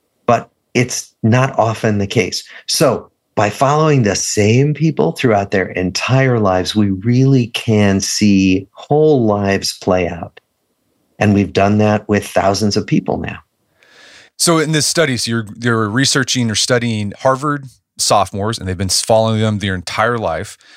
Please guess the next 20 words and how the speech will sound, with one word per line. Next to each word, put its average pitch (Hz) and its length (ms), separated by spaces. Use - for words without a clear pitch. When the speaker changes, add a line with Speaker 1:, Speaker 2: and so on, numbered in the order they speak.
Speaker 2:
Then 110 160
this 101 160
group 113 240
of 104 120
underprivileged 104 680
kids, 85 180
these 85 140
poor 95 200
kids. 80 360
What 196 280
Speaker 1:
Yep. 208 120
Speaker 2:
kind 214 140
of 175 60
questions 160 440
were 123 100
the 117 80
researchers 113 480
asking, 90 640
uh, 85 180
these, 80 500